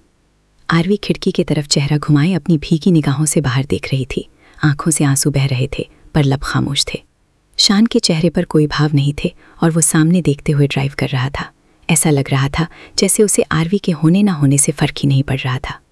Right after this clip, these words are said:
कार मल्होत्रा निवास में एंटर हुई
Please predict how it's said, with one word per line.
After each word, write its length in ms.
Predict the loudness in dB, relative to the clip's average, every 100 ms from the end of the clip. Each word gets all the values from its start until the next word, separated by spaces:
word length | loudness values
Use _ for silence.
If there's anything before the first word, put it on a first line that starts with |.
| _ _ _ _ _ _ 0
कार 200 | 2 4
मल्होत्रा 460 | 2 2 0 4
निवास 400 | 4 4 2 2
में 80 | 2
एंटर 240 | 2 0
हुई 220 | 0 -2